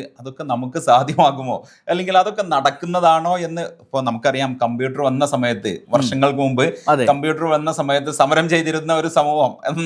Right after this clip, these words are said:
Speaker 1: നമുക്ക് മുമ്പിലുണ്ടായിരുന്നു.
Speaker 2: തീർച്ചയായിട്ടും,
Speaker 1: അല്ലേ?
Speaker 2: തീർച്ചയായിട്ടും.
Speaker 1: അപ്പോ ഇതും ഒരു പക്ഷേ ചില ആളുകൾ ഉൾക്കൊള്ളില്ല, പക്ഷേ യാഥാർത്ഥ്യം, അഹ്, ഉൾക്കൊണ്ടേ മതിയാകൂ.
Speaker 2: തീർച്ചയായിട്ടും. കാരണം ഇനി വരുന്ന യുഗത്തിൽ, കാരണം
Speaker 1: ഉം.
Speaker 2: രണ്ടായിരത്തി മുപ്പത് വരുന്ന സമയത്ത്
Speaker 1: ഉം.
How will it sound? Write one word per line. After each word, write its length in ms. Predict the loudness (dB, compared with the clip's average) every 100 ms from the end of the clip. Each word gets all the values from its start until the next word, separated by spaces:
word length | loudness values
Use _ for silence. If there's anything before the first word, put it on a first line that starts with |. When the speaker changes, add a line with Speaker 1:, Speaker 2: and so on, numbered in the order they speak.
| 0
Speaker 1:
നമുക്ക് 240 | 2 0 0
മുമ്പിലുണ്ടായിരുന്നു. 760 | 0 2 4 4 4 0 -4 0
Speaker 2:
തീർച്ചയായിട്ടും, 460 | 0 4 2 4
Speaker 1:
അല്ലേ? 180 | 2 2
Speaker 2:
തീർച്ചയായിട്ടും. 480 | 0 -2 -4 -4 -12 _ 0
Speaker 1:
അപ്പോ 440 | 2 0 -4 -10 _ _
ഇതും 360 | -8 -6 -6 -6
ഒരു 140 | -8
പക്ഷേ 260 | -8 -4 -4
ചില 300 | -6 -4 0
ആളുകൾ 400 | 0 0 -4 -6
ഉൾക്കൊള്ളില്ല, 600 | -8 -8 0 0 2 0
പക്ഷേ 460 | 0 0 0 -2 -2
യാഥാർത്ഥ്യം, 840 | 0 4 4 4 2 2 -6 -12 -14 -20
അഹ്, 280 | -16 -8 -8 -8
ഉൾക്കൊണ്ടേ 560 | -10 -4 -2 0 0
മതിയാകൂ. 580 | 0 -2 2 0 0 -6 -4
Speaker 2:
തീർച്ചയായിട്ടും. 400 | -2 0 -2 0
കാരണം 280 | 0 0 -4 -2
ഇനി 160 | 2
വരുന്ന 380 | 4 4 2 -2
യുഗത്തിൽ, 480 | 0 0 -2 -4 -6
കാരണം 160 | -4
Speaker 1:
ഉം. 60 | -2
Speaker 2:
രണ്ടായിരത്തി 360 | 2 2 0 -4
മുപ്പത് 440 | -6 -6 -2 0
വരുന്ന 260 | 0 -4 -6
സമയത്ത് 540 | -6 -6 -6 -6 -4
Speaker 1:
ഉം. 140 | -4